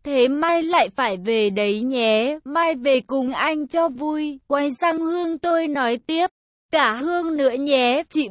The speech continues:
và Hương cùng tủm tỉm cười. Hương véo một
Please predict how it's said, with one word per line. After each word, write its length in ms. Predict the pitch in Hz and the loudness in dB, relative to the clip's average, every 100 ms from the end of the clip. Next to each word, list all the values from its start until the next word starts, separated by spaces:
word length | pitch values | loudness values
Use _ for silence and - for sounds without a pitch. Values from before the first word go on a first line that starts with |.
| 190 | 0
và 160 | 247 | 0
Hương 280 | 247 349 339 | 0 -4 -6
cùng 280 | - 233 208 | -4 -4 -2
tủm 280 | 285 240 196 | -4 -6 -6
tỉm 340 | 247 240 190 - | -4 -4 -6 -2
cười. 480 | 233 220 202 180 156 | 2 2 2 -2 -6
Hương 320 | 285 330 311 | -6 -4 -2
véo 260 | 220 220 233 | -2 -2 0
một 260 | 262 254 | 0 0